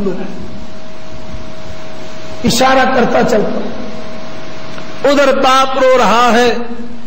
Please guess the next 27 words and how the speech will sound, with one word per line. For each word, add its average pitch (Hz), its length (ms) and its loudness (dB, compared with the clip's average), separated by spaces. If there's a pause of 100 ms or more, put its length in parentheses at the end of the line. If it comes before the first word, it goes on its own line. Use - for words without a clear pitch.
(220)
इधर 254 320 2
बेटा 240 380 2
रो 220 200 4
रहा - 280 -2
है। - 180 -4 (760)
याकूब 453 640 2
है, - 280 0 (720)
इधर 440 380 2
यूसुफ। 370 580 2 (800)
बाप 240 480 2
के 233 100 4
रोने 226 340 4
की - 200 -4
खबर 220 340 2
बेटे 220 440 0
को 226 160 -2
नहीं 190 400 -4
है, 185 220 -2
बेटे 214 340 0
के 202 120 -4
रोने 196 320 -4
की 180 180 -4
खबर 175 280 -4
बाप 160 340 -6 (160)
को 196 60 -4
नहीं 156 120 -4
है। - 220 -4